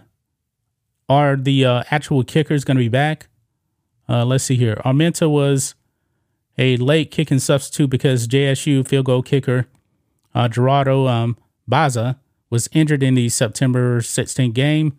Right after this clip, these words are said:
against Texas State. And in practice last week, All-American punter Matt Knoll was injured. So I'm wondering what they're gonna do about this, because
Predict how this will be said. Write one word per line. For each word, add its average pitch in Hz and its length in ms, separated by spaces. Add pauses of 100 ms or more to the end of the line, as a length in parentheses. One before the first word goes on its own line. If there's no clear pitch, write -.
(160)
against - 280
Texas - 280
State. 160 400 (640)
And 113 120
in 104 60
practice 143 460
last 131 340
week, 131 240
All-American 123 720
punter 143 300
Matt 117 240
Knoll 123 480 (320)
was 110 140
injured. 175 280 (1700)
So - 200
I'm 147 80
wondering 147 560 (800)
what 135 640 (840)
they're 127 140
gonna 143 180
do 147 160
about 101 300
this, - 340 (640)
because - 480